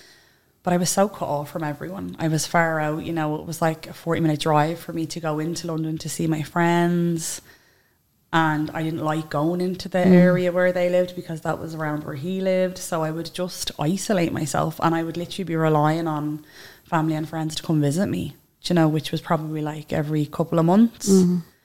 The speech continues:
Speaker 1: But, um, no, there's been no contact. I don't
Speaker 2: Did you,
Speaker 1: imagine.
Speaker 2: did you look over your shoulder for a while while you were here?
Speaker 1: The first few weeks, I think I,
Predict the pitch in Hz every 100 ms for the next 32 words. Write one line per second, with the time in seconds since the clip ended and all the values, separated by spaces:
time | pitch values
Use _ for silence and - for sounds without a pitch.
0 | _ _ _ _ - 156 156 156 151 151
1 | 151 139 - _ _ _ - 175 165 170
2 | 165 175 160 147 - 160 - 151 - 185
3 | - 170 165 175 175 - - - - 220
4 | _ _ - 190 175 160 156 165 190 180
5 | 185 190 170 170 156 175 175 - 175 175
6 | 175 175 170 175 175 175 202 196 - -
7 | - - - - 226 - 220 214 269 -
8 | - 202 165 170 170 - - - - 175
9 | 160 - 185 185 185 - 165 165